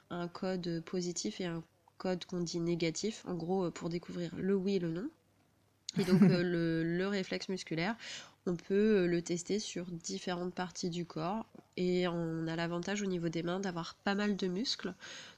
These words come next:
Speaker 1: Donc
Speaker 2: Ouais.
Speaker 1: souvent, on, on recommande d'utiliser les mains pour, euh, découvrir le oui et le non.
Speaker 2: Ok.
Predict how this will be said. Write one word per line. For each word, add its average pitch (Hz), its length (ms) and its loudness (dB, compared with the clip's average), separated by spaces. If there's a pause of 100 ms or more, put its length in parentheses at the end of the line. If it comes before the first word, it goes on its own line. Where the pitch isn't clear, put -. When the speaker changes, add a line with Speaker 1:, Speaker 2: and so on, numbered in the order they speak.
(100)
Speaker 1:
Donc 175 220 4
Speaker 2:
Ouais. 254 60 -2
Speaker 1:
souvent, 202 440 -2
on, 180 580 -2 (120)
on 175 160 -4
recommande 180 420 -2
d'utiliser 175 600 -2
les 170 100 -2
mains 165 240 0
pour, - 280 -10
euh, 165 160 -4
découvrir 175 560 -6
le 165 120 -2
oui 170 220 -2
et 170 80 -4
le 160 100 -6
non. 151 140 -6 (1080)
Speaker 2:
Ok. 330 220 6